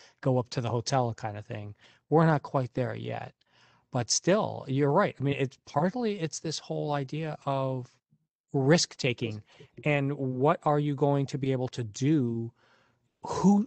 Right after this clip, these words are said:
Speaker 1: who sh-, who should get to choose that risk? You know?
Speaker 2: Yeah. Well, the, the, the people are gonna choose their risk and they, they know. But humanity, humans have always been explorers. When they came and explored, Marco Polo, he <laughs> found Japan,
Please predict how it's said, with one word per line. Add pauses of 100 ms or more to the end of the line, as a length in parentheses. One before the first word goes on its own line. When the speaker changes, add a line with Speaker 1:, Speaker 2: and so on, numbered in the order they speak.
Speaker 1:
who
sh-,
who
should
get
to
choose
that
risk? (1080)
You
know?
Speaker 2:
Yeah. (1300)
Well,
the,
the,
the
people
are
gonna
choose
their
risk (140)
and
they,
they
know.
But (160)
humanity,
humans
have
always
been
explorers. (420)
When
they
came
and
explored, (100)
Marco
Polo, (340)
he
<laughs>
found
Japan,